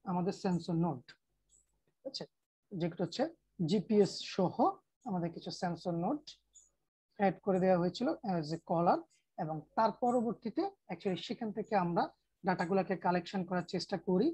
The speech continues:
So বলা হচ্ছে data exchange with peer to peer information swaps। So একটা জেব্রার সাথে অন্য একটা জেব্রার যখন communication হচ্ছে, তখন তারা একে অন্যের থেকে হচ্ছে ডাটাগুলোকে collection করতেছিল,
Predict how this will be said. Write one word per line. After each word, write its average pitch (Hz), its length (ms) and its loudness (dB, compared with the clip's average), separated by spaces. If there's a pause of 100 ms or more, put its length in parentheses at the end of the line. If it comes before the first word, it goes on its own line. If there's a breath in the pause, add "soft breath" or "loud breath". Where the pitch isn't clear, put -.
(220)
So - 120 -8
বলা 190 120 0
হচ্ছে 180 240 -4
data 180 160 -4 (100)
exchange 233 420 -6
with 170 200 -4
peer 247 260 -2
to 202 140 -4
peer 185 180 -2 (100)
information 165 540 -8 (500)
swaps। - 380 0 (580)
So 180 60 -4 (240)
একটা 214 240 0
জেব্রার 190 320 4
সাথে 196 180 -2
অন্য 196 180 0
একটা 185 200 -4
জেব্রার 165 320 -2
যখন 170 160 -6 (100)
communication 170 600 -4
হচ্ছে, - 220 -12 (420)
তখন 254 280 2
তারা 190 200 6
একে 180 200 -4
অন্যের 180 260 0
থেকে 180 220 -6
হচ্ছে - 200 -6 (420)
ডাটাগুলোকে 165 480 0 (100)
collection 165 400 -2
করতেছিল, - 380 -14